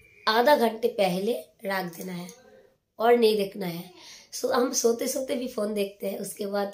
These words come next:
फ़ोन रख के सो जाते हैं, ऐसा नहीं करना है आपको। फ़ोन पहले रख दे, दीजिएगा, उसके बाद आपको जो जो करना है आप अच्छे से, अब जब बिस्तर पे सोने जाओगे तब भी आपको ये करना है।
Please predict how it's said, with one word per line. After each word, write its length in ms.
फ़ोन 200
रख 200
के 80
सो 240
जाते 280
हैं, 100
ऐसा 220
नहीं 240
करना 280
है 140
आपको। 380
फ़ोन 180
पहले 340
रख 200
दे, 220
दीजिएगा, 480
उसके 320
बाद 420
आपको 200
जो 160
जो 160
करना 300
है 180
आप 360
अच्छे 360
से, 360
अब 160
जब 200
बिस्तर 540
पे 100
सोने 380
जाओगे 340
तब 160
भी 180
आपको 300
ये 60
करना 360
है। 260